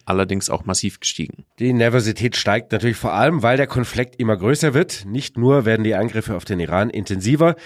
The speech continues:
Speaker 2: Israel erhöht auch seine Attacken auf die Hisbollah im Libanon. Der Iran wiederum beschießt weiter Ziele in Saudi-Arabien, Dubai und auch Katar. Unklar ist im Moment, wie lange die Arabischen Emirate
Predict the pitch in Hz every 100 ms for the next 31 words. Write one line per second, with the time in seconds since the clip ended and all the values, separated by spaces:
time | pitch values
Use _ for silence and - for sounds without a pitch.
0 | - - - 156 123 120 117 123 82 95
1 | 107 - 95 - 90 92 - - 101 -
2 | 85 - 104 - 95 95 - 98 101 92
3 | 95 95 - - - 92 139 143 143 156
4 | 170 - 110 98 101 131 151 147 127 135
5 | 120 - 127 131 - - - - 95 117
6 | 113 - 117 120 117 107 95 98 101 82
7 | 85 90 95 90 104 98 92 - - -
8 | - - - 80 - 98 131 - - 123
9 | 123 107 135 - 131 117 131 - 98 110
10 | 107 127 117 101 90 92 98 - - 92
11 | 80 92 98